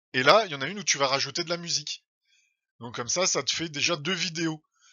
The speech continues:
Pourquoi ? Parce qu'il y a des gens qui vont mettre ça sur leur télé pour avoir, par exemple, un côté romantique, ou, euh, pour, euh, pour mettre une ambiance.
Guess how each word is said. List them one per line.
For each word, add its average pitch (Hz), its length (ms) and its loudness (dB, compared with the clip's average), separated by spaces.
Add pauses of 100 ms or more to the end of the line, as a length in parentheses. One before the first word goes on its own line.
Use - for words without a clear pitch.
(160)
Pourquoi ? 160 340 -2
Parce - 160 0
qu'il 139 140 -12
y 143 40 -2
a 139 40 0
des 143 140 -8
gens 170 180 -4
qui 151 140 -10
vont 135 100 -14
mettre 135 180 -4
ça 160 120 0
sur 139 200 -6
leur 135 160 -10
télé 156 240 -10
pour 139 220 -12
avoir, 123 360 -12
par 131 100 -12
exemple, 127 280 -10
un 123 100 -6
côté - 240 -8
romantique, 131 720 -2 (600)
ou, 139 220 -4
euh, 127 200 -2
pour, 127 320 -4
euh, 120 340 -2 (960)
pour 131 140 2
mettre 135 240 6
une 127 100 -2
ambiance. 147 600 4